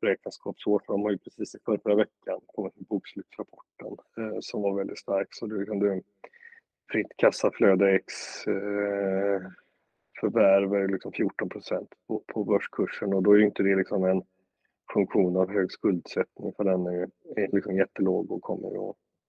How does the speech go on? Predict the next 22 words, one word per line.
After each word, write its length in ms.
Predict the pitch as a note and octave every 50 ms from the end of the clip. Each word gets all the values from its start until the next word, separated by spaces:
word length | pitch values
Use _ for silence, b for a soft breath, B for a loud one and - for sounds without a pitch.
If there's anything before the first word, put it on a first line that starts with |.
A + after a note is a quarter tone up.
| _ _ _ _ _ _ _ -
fortsätta 480 | - - - - - G2+ - - G#2
gå 140 | G2 A2 A2
ner 260 | G2+ G2+ G2 F#2+ F2+
ytterligare. 560 | F#2+ - - - - - - F#2 F#2+ F#2+ F#2+ G2 G#2 - - _ _ _ _ _ b b b b b b b b - -
Eh, 480 | - - - F#2+ F#2+ F#2+ F#2+ F#2+ F#2 F#2 F#2+ F#2+ F#2+ F#2+ _ _ _ _ _ _ _ _ _ _ _ _ _ _ _ _ _ _ _ _ _ _ _ _ -
men 140 | A2+ A2
det 100 | A#2 C3
är, 60 | C3 B2
det 120 | A#2+ C#3+
är 40 | D3
ju 100 | C#3 C#3
den 140 | C#3+ C#3+ C3
där 100 | B2 A2+
politiska 580 | - C3+ A#2+ A2+ G#2+ - - G2+ - - G#2+
risken, 520 | G#2 G#2+ G2+ - - - - - A2 G#2 G#2
men 240 | G#2+ G#2+ G#2+ G2+ F#2+ b b b b b b b b _ _ _ _ _ _ _ _ _ _ _ _ _ _ _ _ _ _ _ _ - - - - - -
jag, 140 | - C#3 C3+ -
jag, 200 | C#3 D#3+ - -
jag 140 | E3+ D#3 -
tänker 280 | D#3 C#3+ - - A2+
så 100 | - -
här, 400 | G2 F#2+ F#2+ F#2+ G#2+ A2 A2 A2+